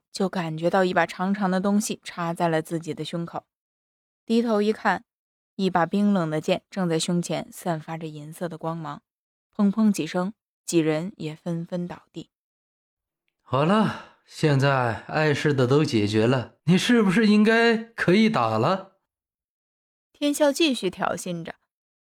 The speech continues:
Speaker 1: 按照他本来的性格，尽管喜欢打架，但是也不会是这么冲动。从刚刚狂龙的神色当中看得出来，他并非会和自己对打，但是这么一做，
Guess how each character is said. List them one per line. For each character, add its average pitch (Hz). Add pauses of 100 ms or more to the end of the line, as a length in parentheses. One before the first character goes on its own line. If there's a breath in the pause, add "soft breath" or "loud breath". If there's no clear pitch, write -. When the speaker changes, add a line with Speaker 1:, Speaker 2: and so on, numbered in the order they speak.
(180)
Speaker 1:
按 262
照 262
他 269
本 247
来 190
的 202
性 240
格， 196 (200)
尽 285
管 190
喜 180
欢 214
打 220
架， 208 (480)
但 311
是 262
也 202
不 190
会 302
是 302
这 349
么 233
冲 160
动。 156 (840)
从 233
刚 240
刚 247
狂 214
龙 220
的 226
神 196
色 226
当 220
中 226
看 220
得 180
出 208
来， 185 (400)
他 285
并 277
非 294
会 247
和 196
自 196
己 160
对 190
打， - (500)
但 294
是 285
这 330
么 254
一 165
做， 165